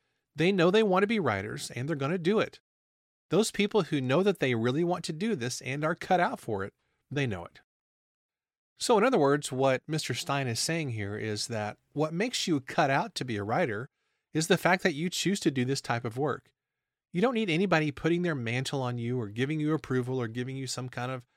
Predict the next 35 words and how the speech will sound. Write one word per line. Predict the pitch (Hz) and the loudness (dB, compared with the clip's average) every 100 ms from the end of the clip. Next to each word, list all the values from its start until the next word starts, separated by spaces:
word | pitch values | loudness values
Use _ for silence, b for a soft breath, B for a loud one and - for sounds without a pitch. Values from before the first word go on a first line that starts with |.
| _ | _
passing | - 143 151 - 165 | 2 4 4 2 0
grade | 131 123 127 131 | 2 2 4 2
or | 127 | 2
an | 123 | -2
A | 120 | -4
plus | 139 - 120 - | -6 -4 -6 -4
or | 113 | -6
whatever. | 101 95 110 - _ _ _ _ _ | -6 -8 -10 -12 _ _ _ _ _
Being | - 254 | -4 0
a | 294 | 4
writer | 185 262 240 | 6 6 0
is | 196 | -4
just | - 180 | -4 -4
something | - 156 190 233 | -2 -2 -2 -4
that | 190 196 | -4 -6
you | 135 | -8
decide | 185 208 - 117 160 - | -4 -2 -2 -2 -4 -4
to | 180 | -4
do, | 175 226 | -2 -4
no | 123 | -4
matter | 123 143 | -4 -2
what | 143 233 | 0 0
anybody | 143 107 95 | -2 -4 -4
else | 101 98 | -6 -8
thinks. | - - - - _ _ _ _ _ _ _ _ _ | -12 -14 -12 -12 _ _ _ _ _ _ _ _ _
So, | - 196 151 123 _ _ - | 0 4 4 4 _ _ 0
the | |
only | 175 240 | 2 4
question | 208 185 180 | 4 4 4
that | 175 | 0
remains | 131 135 180 151 | -2 -4 -4 -4
is, | 123 117 - _ _ _ - | -2 -4 -6 _ _ _ -4
do | 165 | -2
you | 175 160 170 | 0 0 -2
want | 143 131 143 160 | 0 0 -2 -4